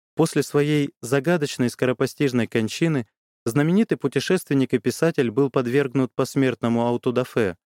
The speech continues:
Шестнадцатого июля тысяча девятьсот тридцать первого года в краевой газете "Красное знамя" появилась статья "Арсеньев как выразитель великодержавного шовинизма". Это была не просто травля, это был сигнал.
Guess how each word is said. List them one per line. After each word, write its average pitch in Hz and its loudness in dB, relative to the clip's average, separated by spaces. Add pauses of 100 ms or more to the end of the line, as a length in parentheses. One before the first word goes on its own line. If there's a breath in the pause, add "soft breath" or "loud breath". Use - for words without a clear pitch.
(460)
Шестнадцатого 127 0
июля 143 0
тысяча 135 -4
девятьсот 123 0
тридцать 127 -2
первого 104 0
года 143 0 (320)
в - -18
краевой 156 2
газете 135 0
"Красное 120 0
знамя" 127 -2 (420)
появилась 151 2
статья 110 -2 (680)
"Арсеньев 175 0
как 139 -2
выразитель 139 0
великодержавного 131 0
шовинизма". 127 -2 (720)
Это 135 0
была 127 2
не 123 0
просто - -2
травля, 95 -4 (240)
это 127 -2
был 117 0
сигнал. 123 -2